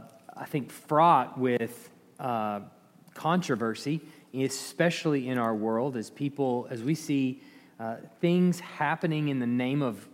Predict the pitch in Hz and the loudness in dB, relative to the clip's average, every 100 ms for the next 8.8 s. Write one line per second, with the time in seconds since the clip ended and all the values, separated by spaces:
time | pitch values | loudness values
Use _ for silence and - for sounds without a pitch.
0 | - 131 113 - 143 143 123 113 120 151 | -10 -10 -6 -2 -2 0 -2 0 0 2
1 | 143 110 113 104 98 160 180 - - - | 0 0 0 0 0 -2 -6 -14 -20 -8
2 | 120 127 135 131 117 110 110 156 202 202 | -2 2 2 2 0 0 2 2 2 -2
3 | - - - 113 131 131 131 - 147 151 | -14 -20 -18 -2 2 2 0 -2 2 2
4 | 175 170 135 127 135 143 123 123 - - | 2 -2 -4 -4 -6 -4 -2 -4 -4 -6
5 | 151 - 127 117 110 113 117 117 117 135 | -6 -6 -6 -4 -4 0 2 2 0 -2
6 | 120 135 131 127 - 120 - 127 123 131 | 0 0 0 0 -2 -10 -4 -6 -2 -4
7 | 120 - 113 104 123 117 117 110 - 135 | -4 -6 -8 -6 -6 -4 -4 -6 -8 -4
8 | 131 98 90 110 110 113 110 | -2 -4 -8 -10 -6 -4 -4